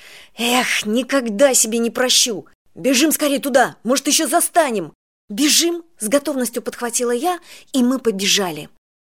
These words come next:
Через две или три минуты на Фурштадтской навстречу нам повалила разрозненная толпа. Я увидела белые перекошенные лица.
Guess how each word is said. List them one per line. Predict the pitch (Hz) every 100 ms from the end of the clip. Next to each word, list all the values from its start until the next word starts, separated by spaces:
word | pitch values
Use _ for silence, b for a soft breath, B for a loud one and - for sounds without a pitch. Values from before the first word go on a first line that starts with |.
| _
Через | - 247 262
две | 202 233
или | 214 180
три | 220
минуты | 226 208 311 381 240 -
на | - 247
Фурштадтской | 240 247 - - 381 - - 170 -
навстречу | 214 220 - 359 262
нам | 247 311
повалила | 233 233 269 311 269
разрозненная | 226 220 277 233 226 226
толпа. | 214 233 226 - 185 156 _ _ -
Я | 214
увидела | 247 240 226 226
белые | 196 196 294 285 202
перекошенные | - 214 214 254 - 214 220
лица. | 233 214 - 170